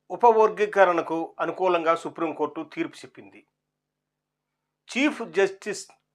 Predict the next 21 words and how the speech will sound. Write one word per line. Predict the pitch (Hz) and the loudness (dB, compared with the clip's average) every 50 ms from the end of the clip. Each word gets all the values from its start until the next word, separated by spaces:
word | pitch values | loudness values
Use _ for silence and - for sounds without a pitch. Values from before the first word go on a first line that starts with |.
| _ 208 | _ -12
డివై | 147 165 202 214 214 214 208 208 185 | -6 -4 0 4 4 4 4 2 -2
చంద్రమాండ్ | 175 180 190 196 196 180 170 170 160 143 147 131 156 | -2 0 0 2 4 6 6 6 6 4 0 -4 -4
నేతృత్వంలోని | 170 170 - 196 180 180 - 175 165 160 156 151 143 143 151 160 - - _ 240 | -4 -2 -2 -2 -2 -2 -2 -2 0 0 2 0 0 0 -2 -6 -8 -12 _ -10
ఏడుగురు | 175 151 156 151 151 147 147 147 135 | -8 -6 -4 -4 -4 -4 -4 -4 -4
సభ్యుల | - 160 160 160 196 202 196 | -4 -6 -6 -4 -6 -6 -2
ధర్మాసనం | - 151 139 143 156 156 151 - 160 143 131 131 - - _ _ _ _ _ _ _ _ _ _ _ _ _ _ - | 0 0 2 4 4 2 2 2 -2 -4 -4 -4 -6 -10 _ _ _ _ _ _ _ _ _ _ _ _ _ _ 4
ఆరు | 139 170 208 240 240 | 6 8 8 8 4
పాయింట్ | 233 - 214 220 214 202 190 | 4 4 4 4 4 4 2
ఒకటి | 180 175 175 180 185 | 2 2 2 0 -2
మెజారిటీతో | 170 165 160 165 185 185 185 180 175 165 - 160 156 156 - - _ _ _ | -2 0 4 6 6 6 6 4 0 -2 -2 -2 -4 -4 -4 -8 _ _ _
ఈ | 202 170 | -14 -12
తీర్పు | 151 - - 180 190 190 - 180 180 180 - | -10 -6 -6 -6 -6 -4 -4 -4 -4 -4 -6
చెప్పింది. | 160 - - 123 110 101 101 - _ _ _ _ _ _ _ _ _ _ _ _ _ _ _ _ _ _ _ _ _ _ _ | -8 -10 -12 -16 -18 -20 -20 -20 _ _ _ _ _ _ _ _ _ _ _ _ _ _ _ _ _ _ _ _ _ _ _
ధర్మాసనంలోని | - 143 156 180 208 240 254 240 247 240 233 226 214 202 190 185 185 185 190 - - _ _ _ _ _ _ - | 2 4 4 6 8 6 6 6 4 2 2 4 4 4 4 4 2 0 -2 -6 -14 _ _ _ _ _ _ 2
ఆరుగురు | 165 165 170 175 165 175 165 | 6 6 6 6 4 0 0
న్యాయమూర్తులు | 156 147 160 196 214 214 202 190 196 - 175 170 170 196 202 247 | 2 4 4 4 4 2 0 -2 -4 -4 -2 -2 -2 -2 -4 -4
ఈ | 202 175 | -6 -4
వర్గీకరణను | 160 151 156 156 147 190 185 - 196 175 170 165 160 160 165 175 208 233 - - _ _ _ _ _ _ - | 0 0 0 0 0 -4 0 4 4 4 4 4 2 0 0 -2 -2 -4 -6 -14 _ _ _ _ _ _ -12
సమర్థించగా, | - 160 160 165 170 160 165 170 160 - 170 156 165 175 180 - - - _ _ | -10 0 4 4 4 4 2 -2 -4 -4 0 4 4 4 4 4 0 -6 _ _
ఒకరు | 202 160 147 170 165 160 | -10 -4 -2 0 0 0
వ్యతిరేకించారు. | 156 151 147 147 160 156 143 123 123 120 - 127 113 107 107 - | -2 -4 -4 -4 -4 -4 -4 -6 -12 -12 -8 -6 -6 -6 -8 -10